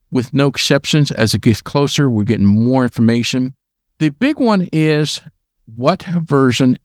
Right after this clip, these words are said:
is this going to support? Meaning which phones and which iPad and the whole nine yards. And there has been mixed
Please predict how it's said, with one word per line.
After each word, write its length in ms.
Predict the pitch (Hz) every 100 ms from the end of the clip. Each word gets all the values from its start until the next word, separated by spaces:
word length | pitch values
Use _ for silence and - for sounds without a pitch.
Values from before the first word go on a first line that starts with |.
| -
is 240 | 110 -
this 300 | 113 113 110
going 460 | - 110 104 104 - -
to 160 | -
support? 640 | 98 - - 92 95 - -
Meaning 460 | 95 110 123 110
which 280 | 95 120 -
phones 600 | - - 156 180 185 - - _ _ -
and 200 | 95 98
which 200 | 101 143
iPad 640 | 143 165 - 147 147 151 - -
and 200 | 139 107
the 60 |
whole 180 | 113 113
nine 260 | 113 110 101
yards. 340 | 98 92 -
And 260 | 110 107 110
there 240 | 165 190
has 340 | 151 135 123
been 340 | - 127 117 107 -
mixed 640 | 104 110 117 143 - -